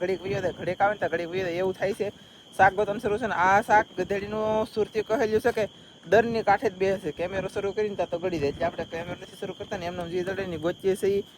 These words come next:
અને જડશે તો તમને બતાવીશું, નકર પછી બહુ કાંઈ નક્કી નથી આજમાં, કેમ કે વીજળી થતી આવે છે ને, વરસાદના કોક કોક છાંટાય પાછા શરૂ થઈ ગયા, તો હવે પછી બાક બેક બેક ઘર વગી જાય, નકર મારા વાલા અમે પલ્લી જાઓ. અહીંયા કહેલી છે તમને બતાવું, જો છે, જો અહીં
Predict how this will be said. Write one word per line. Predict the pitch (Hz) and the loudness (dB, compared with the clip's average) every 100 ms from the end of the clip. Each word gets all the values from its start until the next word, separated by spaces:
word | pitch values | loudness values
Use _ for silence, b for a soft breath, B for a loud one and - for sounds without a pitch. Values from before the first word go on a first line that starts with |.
| B B - | B B -6
અને | 156 147 123 | -2 -2 -2
જડશે | 185 185 214 | -4 -2 -4
તો | 190 | -4
તમને | 190 190 | -8 -6
બતાવીશું, | 185 190 185 220 170 | -4 0 0 -2 -6
નકર | 160 170 | -4 -4
પછી | 165 175 165 | -4 -8 -6
બહુ | |
કાંઈ | 160 151 151 | -6 -6 -6
નક્કી | 170 | -8
નથી | 165 - 156 | -8 -4 -2
આજમાં, | 156 156 | -2 -4
કેમ | 151 160 | -6 -8
કે | 156 139 - B B B | -6 -6 -8 B B B
વીજળી | 151 180 208 | 2 4 4
થતી | 196 190 - 175 | 4 2 2 2
આવે | 208 | 2
છે | 220 | 0
ને, | 196 | 0
વરસાદના | 170 220 185 | 0 0 -4
કોક | 170 202 | -2 -2
કોક | 196 180 | 0 0
છાંટાય | - 196 170 | 0 0 0
પાછા | 147 147 | -2 -4
શરૂ | 147 156 | -6 -6
થઈ | 190 190 | -2 2
ગયા, | 160 | 2
તો | 143 120 | 2 2
હવે | 131 147 | 2 0
પછી | 165 156 | -4 -2
બાક | 151 156 | -2 -2
બેક | 156 160 | -2 -2
બેક | 156 - | -4 -2
ઘર | 165 | 0
વગી | 156 151 | 0 0
જાય, | 139 143 | 2 0
નકર | 156 139 | 0 -6
મારા | 127 127 131 | -4 0 2
વાલા | 131 131 | 2 -2
અમે | 131 | -4
પલ્લી | 151 151 | -8 -8
જાઓ. | 120 131 - | -8 -10 -6
અહીંયા | 165 160 - | -4 -4 -4
કહેલી | 165 180 160 | -6 -4 -6
છે | 180 | -6
તમને | 170 160 | -8 -8
બતાવું, | 139 156 151 151 - - - - | -8 -4 -4 -6 -12 -20 -18 -12
જો | 117 - - - - | -12 -14 -20 -20 -10
છે, | 156 165 - - - - - | -10 -10 -16 -20 -20 -20 -14
જો | 131 | -6
અહીં | 127 | -6